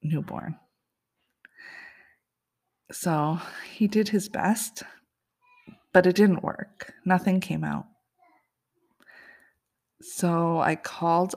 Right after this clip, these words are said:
our surgeon in Boston, and she said, "You need to go to the E R.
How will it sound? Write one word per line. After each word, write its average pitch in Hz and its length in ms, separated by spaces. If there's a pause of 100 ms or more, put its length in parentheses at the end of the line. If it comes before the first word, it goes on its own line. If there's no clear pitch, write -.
(120)
our 185 540
surgeon 180 600
in 208 380
Boston, 170 680 (1000)
and 170 140
she 170 160
said, 156 560 (160)
"You 160 140
need 147 200
to - 60
go 139 180
to - 180
the - 200
E 151 100
R. 139 340